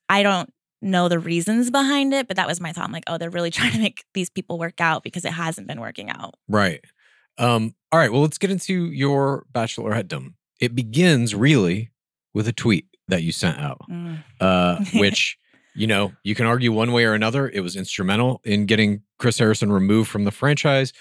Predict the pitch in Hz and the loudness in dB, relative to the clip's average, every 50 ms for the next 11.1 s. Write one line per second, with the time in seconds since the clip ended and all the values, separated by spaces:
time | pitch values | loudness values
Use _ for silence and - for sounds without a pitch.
0 | - _ - 185 165 127 156 180 180 170 147 147 160 165 156 135 131 123 107 92 | -20 _ -6 0 2 4 4 6 6 4 4 4 2 2 2 2 2 2 2 2
1 | 80 - - - 76 78 76 - - - _ _ _ _ _ 131 131 135 202 175 | 0 -2 -4 -4 -6 -6 -6 -10 -18 -20 _ _ _ _ _ -2 2 2 4 4
2 | 147 143 - - - 160 151 151 175 202 214 233 247 247 240 202 165 147 151 156 | 4 2 0 0 2 2 4 4 6 6 6 6 6 6 6 6 4 4 4 4
3 | 151 143 143 135 135 143 143 220 226 214 196 226 202 202 143 - - - 156 147 | 6 6 6 6 4 4 2 2 0 0 0 -2 -4 -6 -8 -2 0 0 2 4
4 | 147 151 147 131 - - - _ _ 160 165 165 160 147 147 147 156 165 170 175 | 4 4 4 2 0 -4 -10 _ _ 2 2 4 4 4 2 2 0 2 2 2
5 | 160 139 - - 131 131 - - - 139 113 - - - 120 113 110 101 110 98 | 2 2 0 0 -2 -2 0 0 -2 -2 -2 0 0 0 2 2 2 2 0 -2
6 | 104 101 98 101 95 98 - - 135 120 113 - 113 98 - - 143 143 131 - | 0 0 0 0 0 -2 -2 -2 -2 -2 0 0 -2 -2 0 2 2 2 2 2
7 | 117 101 92 85 90 - 117 107 98 113 101 104 120 117 113 98 - - 120 104 | 0 0 0 0 -2 0 0 0 0 0 2 2 4 4 2 2 2 2 4 4
8 | 107 104 98 - - - 95 92 90 87 - - 107 87 98 95 87 - - 98 | 4 2 2 -2 -2 2 4 4 4 4 2 0 0 2 2 2 2 2 2 2
9 | 90 87 - 92 92 92 95 90 85 - - 127 113 90 - - 110 110 104 - | 2 2 2 0 0 2 2 2 2 2 2 2 2 0 0 -2 -2 -2 -2 -2
10 | 85 78 76 87 110 117 101 101 110 - - 101 92 87 - - - 117 90 78 | -4 -4 -2 0 0 0 0 0 -2 -2 0 0 -2 -2 -2 -2 0 0 0 -2
11 | 73 | -4